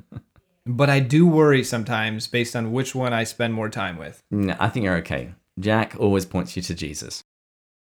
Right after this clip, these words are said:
Speaker 1: I like that. I'll take that. I'm also excited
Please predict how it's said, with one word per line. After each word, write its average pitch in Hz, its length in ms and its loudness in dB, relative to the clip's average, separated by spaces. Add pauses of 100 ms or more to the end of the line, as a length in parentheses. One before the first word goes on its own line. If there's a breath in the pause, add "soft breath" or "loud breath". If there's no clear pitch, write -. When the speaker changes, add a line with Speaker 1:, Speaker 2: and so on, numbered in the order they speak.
(140)
Speaker 1:
I 113 100 -2
like 107 220 -2
that. 87 320 -8
I'll 110 100 -4
take 110 240 -4
that. 87 240 -8 (1040)
I'm 165 140 6
also 165 300 4
excited 120 580 -4